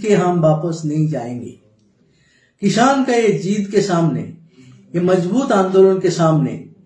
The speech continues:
आखिर में नरेंद्र मोदी को झुकना पड़ा।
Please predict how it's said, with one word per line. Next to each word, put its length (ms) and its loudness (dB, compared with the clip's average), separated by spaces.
आखिर 440 2
में 140 0
नरेंद्र 600 0
मोदी 360 0
को 180 -4
झुकना 420 -8
पड़ा। 280 -10